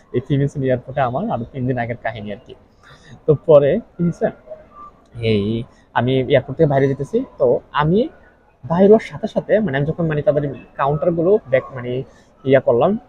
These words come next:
ইগনোর করলাম। করার পরে যখন আমি বাইরে যেতেছি, আমার পিছনে পিছনে কাউন্টারের যারা, ওই যে যারা দায়িত্বে থাকে, কাউন্টারের মধ্যে পিছনে বসে থাকে, তারা আমার পিছনে পিছনে চলছে। সিটটা বলতেছে, "Excuse me, sir, please,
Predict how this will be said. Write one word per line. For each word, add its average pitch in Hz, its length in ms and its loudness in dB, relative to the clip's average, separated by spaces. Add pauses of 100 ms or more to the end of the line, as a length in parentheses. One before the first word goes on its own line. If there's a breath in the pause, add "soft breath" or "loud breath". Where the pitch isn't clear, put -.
(240)
ইগনোর 143 260 2
করলাম। 151 280 2
করার 143 220 2
পরে 143 200 -2
যখন 143 140 -6
আমি 143 100 -6
বাইরে 127 160 0
যেতেছি, 139 260 -4
আমার 135 260 -6
পিছনে 170 220 -8
পিছনে 175 220 -4
কাউন্টারের 139 480 -2
যারা, 127 260 2
ওই 123 100 4
যে 123 80 0
যারা 120 280 2 (280 loud breath)
দায়িত্বে 127 220 2
থাকে, 170 260 -2
কাউন্টারের 143 400 -2
মধ্যে 143 140 -6
পিছনে 160 160 -4
বসে 135 200 -4
থাকে, 165 160 -2
তারা 156 200 0
আমার 135 140 -2
পিছনে 123 240 -10
পিছনে 113 260 -10
চলছে। - 560 -14 (120)
সিটটা 170 200 0
বলতেছে, 170 280 2
"Excuse 170 280 -4
me, 170 140 -2
sir, 160 100 2 (120)
please, 156 160 -4